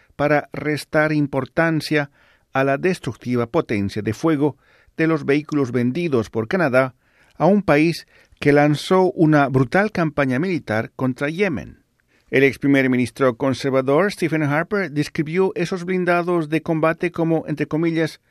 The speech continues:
"camiones", y antes de las últimas elecciones, Justin Trudeau los llamaba jeeps.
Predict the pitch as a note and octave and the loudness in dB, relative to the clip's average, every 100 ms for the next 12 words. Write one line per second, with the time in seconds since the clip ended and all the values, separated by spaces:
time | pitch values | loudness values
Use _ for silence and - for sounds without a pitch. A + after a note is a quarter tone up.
0 | _ - F#3+ G3+ A3 D3 F#2 - - _ | _ -6 -2 0 0 -2 -6 -16 -20 _
1 | _ _ _ _ - G2+ A2 B2 B2 G#2+ | _ _ _ _ -8 0 2 2 0 -2
2 | G#2 F#2 - G#2+ G#2 G2 F#2 F2 G2 F2+ | -2 -2 -2 -2 -2 -4 -4 -6 -8 -8
3 | - D#3 D#3+ D3 - _ _ - A2+ C3 | -2 0 0 -2 -8 _ _ -10 2 4
4 | B2+ - C3+ - C#3+ C#3 D#3+ F3 - D3 | 4 0 -4 -4 0 4 4 2 -2 -2
5 | D#3+ E3+ D3 B2 B2+ B2+ _ _ - C3+ | 0 -2 0 0 0 -4 _ _ -18 -10
6 | G3+ B2+ - - | -6 -6 -8 -20